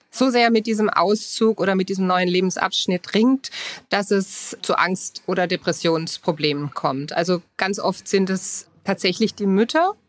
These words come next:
also einfach auch deswegen, weil Familienarbeit auch heute, Emanzipation hin oder her, halt in erster Linie Frauensache ist und weil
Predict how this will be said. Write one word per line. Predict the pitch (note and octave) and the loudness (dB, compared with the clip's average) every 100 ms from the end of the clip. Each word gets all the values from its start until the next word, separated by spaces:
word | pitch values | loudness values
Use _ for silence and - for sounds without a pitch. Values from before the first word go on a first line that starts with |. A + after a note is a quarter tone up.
| - | -4
also | E3+ F#3 | -2 0
einfach | E3 F#3 F#3 | -2 -2 0
auch | F3+ - - _ _ | -2 -2 -12 _ _
deswegen, | F#3+ F#3+ G3+ G#3 G3+ F#3 | -4 0 2 2 2 2
weil | G3 F#3+ - - - - - - | 2 0 -4 -14 -14 -16 -16 -8
Familienarbeit | - B3 C#4 C#4 B3+ A3 A#3+ B3 A#3+ - | 2 4 6 4 4 4 4 4 2 2
auch | G3 | 2
heute, | C4 C4+ B3 C4 | 4 2 4 4
Emanzipation | A3+ G#3+ G#3+ A3 G#3 - G#3 | 4 2 2 0 0 2 2
hin | A3 A3+ | 4 4
oder | G#3 | 2
her, | G3+ G#3 G#3 | 2 2 2
halt | G#3 G3+ | 0 0
in | F#3+ | 0
erster | F3 - F#3+ | -2 0 0
Linie | F3+ F3 | 0 -2
Frauensache | - G3+ C#4 D4 C#4+ C#4 C4+ C#4 - - | 2 4 4 2 0 0 2 0 -2 -2
ist | - E4+ - - | 0 2 0 -4
und | G3 G#3+ - | 0 0 0
weil | G3 G3+ G3+ G#3 A3 | 2 4 4 4 0